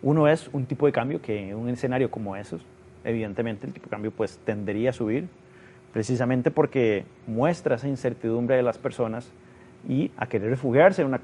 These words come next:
en, en una moneda más segura, en el dólar. Entonces,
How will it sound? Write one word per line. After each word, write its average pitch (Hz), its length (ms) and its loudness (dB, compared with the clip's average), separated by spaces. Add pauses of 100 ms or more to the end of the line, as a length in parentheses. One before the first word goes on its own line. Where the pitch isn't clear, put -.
(100)
en, 101 340 -6
en 107 120 -8
una 120 100 -4
moneda 107 280 -6
más 107 160 -10
segura, 95 260 -8 (520)
en 90 80 -12
el 92 120 -8
dólar. 123 240 4 (560)
Entonces, 113 340 -6